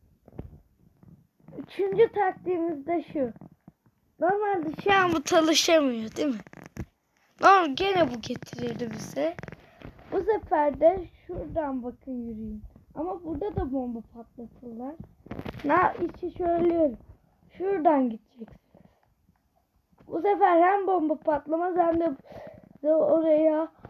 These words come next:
ta böyle fırlatmaz. İnerken de yapacağınız şey şu. Şöyle.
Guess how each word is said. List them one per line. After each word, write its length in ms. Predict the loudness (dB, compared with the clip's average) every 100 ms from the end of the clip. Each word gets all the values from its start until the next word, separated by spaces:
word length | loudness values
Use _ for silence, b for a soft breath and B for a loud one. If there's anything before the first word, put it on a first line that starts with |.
| -16
ta 560 | -8 -4 0 2 2 0 2
böyle 300 | 2 2 -2
fırlatmaz. 840 | -6 -4 0 0 -2 -6 -8 -6 -8 -10 -12 -16 -16 -18 -20 -20 -18 -18 -18 -20 -20 -20 -20 -20 -20 -20 -10
İnerken 760 | -4 2 2 0 -6 -4 -4 -4
de 280 | -4 -6 0 -2 b _
yapacağınız 680 | 4 4 4 0 2 0 -4
şey 340 | -6 -2 -2
şu. 340 | -2 -4 -4 -4 -6 -14 _ _ _ _ _ _ _ _ _ -6
Şöyle. 640 | 4 8 8 8 4 0